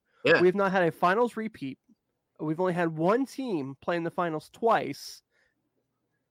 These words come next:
Speaker 2: and that's Golden State, actually, because they played against Toronto and they play-, and they're playing in this
Speaker 1: Yeah.
Speaker 2: one. So,
Speaker 1: Yeah.
Speaker 2: like, this whole,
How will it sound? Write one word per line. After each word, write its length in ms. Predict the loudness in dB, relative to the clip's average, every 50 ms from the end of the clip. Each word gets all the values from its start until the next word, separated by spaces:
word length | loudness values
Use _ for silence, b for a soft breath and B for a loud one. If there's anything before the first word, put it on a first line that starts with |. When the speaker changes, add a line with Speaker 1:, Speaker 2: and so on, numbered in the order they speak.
| _ _ -12
Speaker 2:
and 120 | -8 -4 -4
that's 160 | -4 -4 -4
Golden 260 | -4 -4 -2 -2 -4
State, 280 | -4 -4 -2 -2 0 0
actually, 320 | -2 -2 -2 -6 -10 -10 -8
because 240 | -6 -6 -6 -6
they 100 | -6 -8
played 220 | -8 -4 -6 -4 -4
against 220 | -4 -6 -8 -6 -4
Toronto 400 | 0 2 2 2 2 0 -2 -4
and 100 | -4 -6
they 60 | -8
play-, 180 | _ -8 -8
and 60 | -6 -6
they're 80 | -6
playing 220 | -2 -2 -2 -2 -2
in 80 | -2
this 100 | 2 2
Speaker 1:
Yeah. 100 | 2 2
Speaker 2:
one. 240 | 2 -4 -8 -14 -20 _ _ _ _ _ _ _
So, 200 | -2 0 4 4
Speaker 1:
Yeah. 80 | 4
Speaker 2:
like, 180 | 4 2 0 -2
this 140 | -6 -6 -4
whole, 480 | 0 2 4 4 6 4 4 0 -2